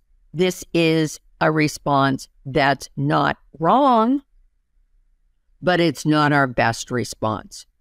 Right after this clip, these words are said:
So we're not gonna choose A as an option. B, basal insulin. Again, this isn't a wrong answer, but it's not our best answer. Insulin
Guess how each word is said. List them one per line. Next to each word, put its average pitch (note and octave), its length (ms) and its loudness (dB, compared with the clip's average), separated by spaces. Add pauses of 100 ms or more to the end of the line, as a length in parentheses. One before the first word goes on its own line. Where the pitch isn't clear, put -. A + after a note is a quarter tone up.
(160)
So D#3+ 160 0
we're D#3+ 120 0
not E3 200 0
gonna D#3+ 180 -4
choose C3 400 -2 (140)
A A#2+ 360 -2
as - 140 -8
an B2+ 100 -2
option. - 460 -6 (720)
B, G3+ 380 0 (200)
basal B2+ 440 -2
insulin. F#3+ 500 0 (280)
Again, G3 580 0 (180)
this D#3+ 380 -4
isn't G#3+ 380 2 (100)
a F3+ 120 0
wrong G3 680 0 (260)
answer, C#3+ 640 -2 (1000)
but G#3 120 0
it's A#3 180 -2
not B3 180 2
our A#3+ 100 2
best G#3+ 380 -2
answer. B2 360 -6 (840)
Insulin A3+ 600 0